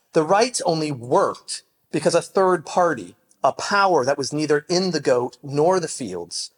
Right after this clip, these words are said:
created a causal link between them through an act of arbitrary will, the will of a god,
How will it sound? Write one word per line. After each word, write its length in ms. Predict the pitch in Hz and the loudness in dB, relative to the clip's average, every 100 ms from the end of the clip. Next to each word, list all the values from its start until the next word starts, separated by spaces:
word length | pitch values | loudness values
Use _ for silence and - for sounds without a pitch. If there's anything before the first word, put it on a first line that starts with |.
| _ | _
created 400 | - 185 170 165 | -6 0 0 0
a 80 | 151 | -2
causal 540 | - - 180 185 165 147 | -4 0 2 4 0 -2
link 200 | 170 - | -4 -4
between 460 | 123 - 202 202 | -10 -4 -2 0
them 220 | 151 113 117 | 0 -2 -4
through 200 | 139 127 | -4 -4
an 100 | 143 | 0
act 280 | 143 135 - | -2 -2 -4
of 100 | 139 | -2
arbitrary 520 | 139 131 131 - 123 113 | 0 0 -2 -2 -2 0
will, 460 | 110 143 101 82 _ _ _ _ _ | 2 4 2 -2 _ _ _ _ _
the 100 | 160 | 0
will 300 | 135 147 131 | 4 4 4
of 80 | 117 | 0
a 60 | 113 | -2
god, 500 | 143 127 117 92 | 2 2 2 0